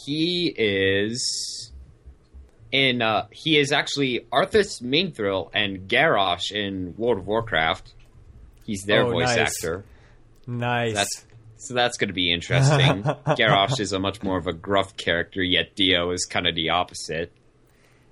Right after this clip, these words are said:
Speaker 2: The, um,
Speaker 1: Um, so yeah, that's, that's gonna be interesting.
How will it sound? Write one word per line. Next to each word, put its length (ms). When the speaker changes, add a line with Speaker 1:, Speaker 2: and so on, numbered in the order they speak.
Speaker 2:
The, 280
um, 180
Speaker 1:
Um, 240
so 160
yeah, 160
that's, 300
that's 200
gonna 180
be 160
interesting. 600